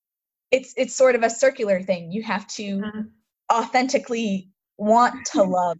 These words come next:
Speaker 1: in order to love authentically.
Speaker 2: And I, I love what you said too about,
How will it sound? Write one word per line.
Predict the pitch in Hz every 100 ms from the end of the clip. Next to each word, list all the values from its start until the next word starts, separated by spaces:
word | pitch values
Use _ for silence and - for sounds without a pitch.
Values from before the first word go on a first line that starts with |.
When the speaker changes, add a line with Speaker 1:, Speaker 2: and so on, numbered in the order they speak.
| 190
Speaker 1:
in | 196 190
order | - 196 185 190 -
to | 202 190
love | 180 165 165 -
authentically. | 165 - 170 - - - 226 - _ _ -
Speaker 2:
And | 233 226
I, | 226 220 208 - _ -
I | 233
love | 233 226 226
what | 226 254 254
you | 247
said | 220 214 208 208
too | - 208 208 196 196
about, | 214 196 - - 113 -